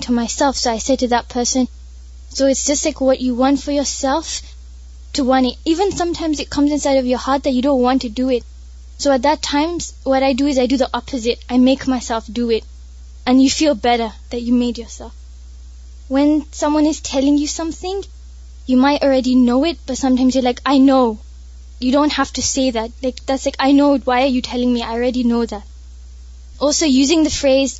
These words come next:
"I don't care." Like, if somebody's say-, telling you something, it should be like,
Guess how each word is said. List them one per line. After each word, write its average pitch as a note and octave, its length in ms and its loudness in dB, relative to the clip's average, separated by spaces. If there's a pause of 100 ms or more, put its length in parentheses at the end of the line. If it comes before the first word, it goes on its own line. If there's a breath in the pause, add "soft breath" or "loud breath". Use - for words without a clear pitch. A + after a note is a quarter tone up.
(100)
"I B3+ 80 0
don't C4+ 240 2 (160)
care." C#4 400 2 (720)
Like, B3+ 240 -4 (760)
if - 100 -6
somebody's C4+ 420 2
say-, B3+ 260 0
telling C4 220 0
you C4+ 100 2
something, C4+ 360 0
it B3 100 -4
should B3 140 0
be C4 80 0
like, B3+ 120 0